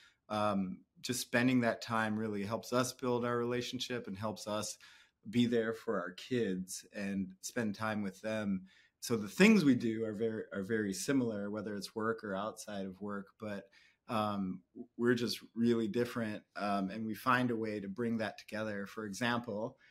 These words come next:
Anna is a great salsa dancer and loves doing it, but I was always incredibly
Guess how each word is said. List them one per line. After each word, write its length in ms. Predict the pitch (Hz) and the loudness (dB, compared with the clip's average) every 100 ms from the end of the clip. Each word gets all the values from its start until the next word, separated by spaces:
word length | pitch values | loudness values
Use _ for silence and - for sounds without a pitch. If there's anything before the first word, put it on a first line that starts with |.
| _ _ | _ _
Anna 560 | 131 131 131 117 123 - | 2 4 4 4 0 -6
is 180 | 107 107 | -4 -4
a 60 | 113 | 0
great 260 | 120 147 | 4 4
salsa 420 | 147 123 127 127 107 | 6 4 4 4 0
dancer 540 | 101 101 98 117 120 | 0 0 -2 -2 0
and 200 | 123 110 | 0 4
loves 320 | 120 131 127 | 8 8 6
doing 320 | 123 131 139 117 | 4 6 6 4
it, 200 | 104 - | 0 -2
but 120 | 110 | 2
I 100 | 117 | 4
was 160 | 135 131 | 6 4
always 320 | 127 120 107 | 4 4 0
incredibly 600 | 113 - 143 123 117 104 | -4 4 4 6 0 -2